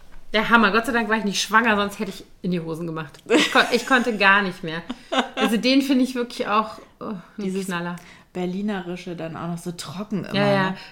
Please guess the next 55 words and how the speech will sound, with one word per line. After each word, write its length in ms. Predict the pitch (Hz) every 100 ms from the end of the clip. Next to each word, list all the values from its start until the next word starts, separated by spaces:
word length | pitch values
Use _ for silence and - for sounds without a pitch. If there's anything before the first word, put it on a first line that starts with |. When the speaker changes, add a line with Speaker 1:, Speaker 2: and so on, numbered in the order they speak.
| -
Speaker 1:
Der 60 | 370
Speaker 2:
Ja. 60 |
Speaker 1:
sagt, 120 | 302 285
der 80 | 269
steht 220 | 285 269
irgendwann, 360 | 247 240 233
das 100 | 220
ist 60 | 214
meine 140 | 196
Lieblingsstelle, 540 | 185 180 185 - 180 180
die 100 | 180
muss 160 | 185
ich 60 | 185
leider 280 | 175 165 165
spoilern. 500 | - 180 180 180 208
In 100 | 196
der 160 | 180 180
zweiten 320 | - 175 -
Staffel 320 | - 185 180
steht 220 | 190 190 185
er 60 |
irgendwann 260 | 180 175 170
auf 180 | 180 190
und 60 |
sagt, 180 | 190 196 - - -
„Okay, 420 | 294 294 262 254
ich 80 | 254
geh 80 | 254
jetzt 220 | 247 -
rüber 160 | 233 226
und 80 | 214
schieß 240 | 226 -
meinen 160 | 185 170
Kopf.“ 240 | 165 - -
<laughs> 60 | - - 523 277 -
Einfach 680 | 320 - - 330 - -
so, 60 | 403 466
weil, 540 | - - - 330 226
weil's 220 | 311 415 233
gar 160 | 349 392
nicht 160 | 415 -
geht, 200 | 349 320
weil 120 | 311
irgendwie 220 | 330 339
Pastewka 580 | 330 370 370 403 403 359
oder 220 | 285 269 302
ich 120 | 302
weiß 200 | 311 330
nicht, 100 | 320
wer 140 | 254
wieder 180 | 269 277
irgendwas 400 | 285 320 285 277
Schlimmes 480 | - 277 302 311 302
gemacht 300 | 277 277 320
hat, 120 | 349